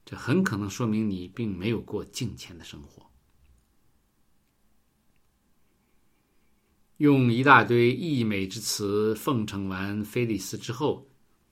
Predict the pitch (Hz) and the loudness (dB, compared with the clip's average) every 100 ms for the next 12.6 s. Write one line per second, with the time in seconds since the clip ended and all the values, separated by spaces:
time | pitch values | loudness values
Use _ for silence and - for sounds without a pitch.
0 | _ _ _ 117 107 98 98 101 107 101 | _ _ _ -4 -4 -2 -4 -4 -8 -8
1 | 98 - 185 95 92 80 82 - - 190 | -12 -4 -4 -4 -8 -12 -14 -14 -18 -20
2 | _ _ _ _ _ _ _ _ _ _ | _ _ _ _ _ _ _ _ _ _
3 | _ _ _ _ _ _ - 117 117 120 | _ _ _ _ _ _ -4 0 2 2
4 | 117 120 104 - - 120 107 - 101 95 | 2 0 -2 -8 -6 -4 -4 -8 -6 -4
5 | 95 98 - _ - 98 123 107 85 78 | -6 -8 -16 _ -10 -8 -6 -6 -10 -12
6 | 87 87 - 95 87 - _ _ _ _ | -14 -14 -12 -12 -12 -18 _ _ _ _
7 | _ _ _ _ _ _ _ _ _ _ | _ _ _ _ _ _ _ _ _ _
8 | _ _ _ _ _ _ _ _ _ _ | _ _ _ _ _ _ _ _ _ _
9 | _ _ _ _ _ _ _ _ 123 123 | _ _ _ _ _ _ _ _ 2 4
10 | 139 143 - 196 139 170 113 95 95 110 | 6 4 2 0 2 2 4 2 0 -2
11 | 123 - 113 147 123 135 127 175 175 175 | -6 -6 -2 0 0 0 2 2 2 -2
12 | 135 95 98 92 95 | -4 -6 -8 -8 -10